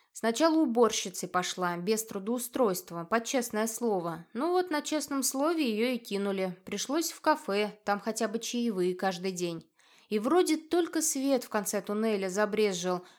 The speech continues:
как опять судьба под дых ударила. Тимоха. Месяц уже мается, мрачнее тучи ходит.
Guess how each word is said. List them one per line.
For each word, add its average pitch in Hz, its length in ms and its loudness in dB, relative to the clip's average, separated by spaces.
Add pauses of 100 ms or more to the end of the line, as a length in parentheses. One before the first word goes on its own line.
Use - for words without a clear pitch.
как 196 220 -2
опять 226 440 0
судьба 185 400 0
под 180 300 -2
дых 185 240 -2
ударила. 185 580 0 (140)
Тимоха. 214 800 -2 (320)
Месяц 226 560 2
уже 208 180 -2
мается, 190 600 0
мрачнее 233 520 0
тучи 269 380 -4
ходит. 226 500 0